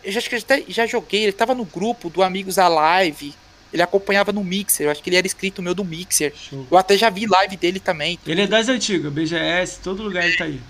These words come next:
Speaker 2: Mas ele nunca foi parceiro das paradas, nunca ganhou dinheiro com isso não. Ele vai conversar sobre as coisas aí, ele tá, ele falou que quer falar umas paradas aí,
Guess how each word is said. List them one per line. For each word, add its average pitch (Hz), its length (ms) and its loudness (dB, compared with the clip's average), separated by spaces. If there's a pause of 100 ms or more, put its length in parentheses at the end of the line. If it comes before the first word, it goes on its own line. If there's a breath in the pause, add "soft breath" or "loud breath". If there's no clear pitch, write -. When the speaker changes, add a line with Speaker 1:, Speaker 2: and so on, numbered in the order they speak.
(120)
Speaker 2:
Mas 156 160 -2
ele 185 120 -2
nunca 247 220 -2
foi - 160 -12
parceiro 180 680 -2
das 160 120 -4
paradas, 160 280 -6
nunca 175 160 -8
ganhou 180 180 -4
dinheiro 180 220 -6
com 180 40 -14
isso - 140 -10
não. 151 240 -8
Ele 139 80 -8
vai 190 160 -4
conversar 214 320 -4
sobre 196 320 -4
as 160 140 -6
coisas 156 280 -4
aí, 156 60 -6
ele 156 100 -8
tá, 196 140 -8
ele 170 80 -4
falou 190 160 -4
que 196 60 -10
quer 185 100 -4
falar 175 220 -4
umas 165 180 -4
paradas 143 460 -6
aí, - 80 -16